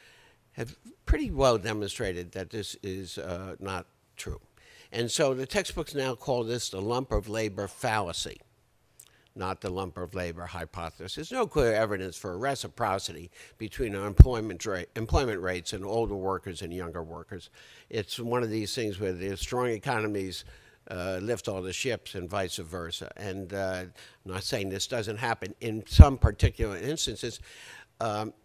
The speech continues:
and I, I, um, as Lisa mentioned in passing, I, I had a couple jobs in my career where I had a lot of employees. I had forty-five, fifty thousand employees in a not-for-profit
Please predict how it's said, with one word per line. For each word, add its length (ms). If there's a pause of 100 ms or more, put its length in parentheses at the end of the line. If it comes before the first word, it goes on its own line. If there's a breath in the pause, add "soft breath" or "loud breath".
(140)
and 160
I, 240
I, 400
um, 380 (320)
as 160
Lisa 400 (240)
mentioned 580
in 120
passing, 520
I, 180 (320)
I 120
had 220
a 60
couple 360
jobs 420
in 80
my 200
career 300
where 200
I 200
had 180
a 60
lot 180
of 80
employees. 480 (800 loud breath)
I 160
had 120
forty-five, 720
fifty 260
thousand 400
employees 800
in 140
a 160
not-for-profit 800